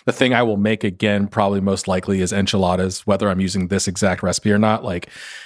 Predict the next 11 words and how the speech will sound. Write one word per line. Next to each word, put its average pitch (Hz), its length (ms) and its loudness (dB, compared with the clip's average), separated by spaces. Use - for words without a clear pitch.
I'm 110 200 2
gonna 107 180 4
make 101 240 4
enchiladas 92 560 0
again 90 240 -2
now 87 160 2
that 87 100 0
I've, 87 360 -2
I've 92 280 -4
broken 98 320 0
through. 92 380 -2